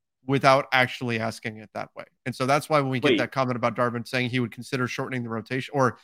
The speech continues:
Speaker 1: or cutting down on minutes and things like that, that's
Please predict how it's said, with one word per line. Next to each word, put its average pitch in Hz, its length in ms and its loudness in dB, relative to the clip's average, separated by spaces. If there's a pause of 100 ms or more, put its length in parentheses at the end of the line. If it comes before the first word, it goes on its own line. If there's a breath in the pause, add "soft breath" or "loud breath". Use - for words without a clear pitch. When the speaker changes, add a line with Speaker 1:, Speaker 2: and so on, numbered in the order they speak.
(400 soft breath)
Speaker 1:
or 127 120 2
cutting 143 300 2
down 131 240 4
on 117 160 0
minutes 127 280 -2
and 131 100 -8
things 143 160 -6
like 143 120 -4
that, 151 200 -2 (440)
that's 139 400 2